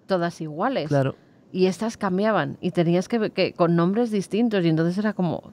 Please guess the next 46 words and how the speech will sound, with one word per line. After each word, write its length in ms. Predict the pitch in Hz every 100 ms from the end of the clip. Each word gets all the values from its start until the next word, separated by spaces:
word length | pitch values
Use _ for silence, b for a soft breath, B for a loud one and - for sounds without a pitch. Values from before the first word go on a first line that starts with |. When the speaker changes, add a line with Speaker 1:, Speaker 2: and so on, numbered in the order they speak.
| -
Speaker 1:
"Tu 100 | 160
Speaker 2:
Y, 40 |
Speaker 1:
muñeca 280 | 151 160 -
Speaker 2:
y 40 | 135
Speaker 1:
es 60 |
Speaker 2:
¿sabes 220 | 170 202
Speaker 1:
única". 320 | 220 185 160 147
Speaker 2:
lo 140 | 165
que 100 | 170
pasa? 300 | 190 - 131
Que 260 | 123 127 - _ _ _
todo 220 | 185 190
el 100 | 185
público, 580 | 208 214 190 190 214 214
cuando 160 | 180 147
Speaker 1:
Petete. 100 | 135
Speaker 2:
hablamos 420 | 147 175 185 180
de 80 | 185
esto, 220 | 170 -
claro, 260 | 143 131 - -
entra 440 | 196 208 208 233
en 60 | 202
Speaker 1:
Petete, 460 | 190 147 196 196
tú 100 | 160
no 100 | 196
tienes 140 | 220 226
a 80 | 226
Petete 300 | 208 214 233
por 120 | 185
ahí, 120 | 165
que 40 | 226
es 20 |
Speaker 2:
Claro. 120 | 208
Speaker 1:
muy 120 | 196
de... 380 | 202 202 170 175 - _ _ _ _ _
El 120 | 170
libro 240 | 175 196 208
gordo 280 | 208 220
de 100 | 233
Petete, 400 | 196 170 196 - 165
Speaker 2:
Claro, 140 | 165
Speaker 1:
¿no? 40 | 277
Speaker 2:
un 40 |
clásico, 400 | 113 113 160 156
un 100 | 120
clásico. 460 | 123 135 160 -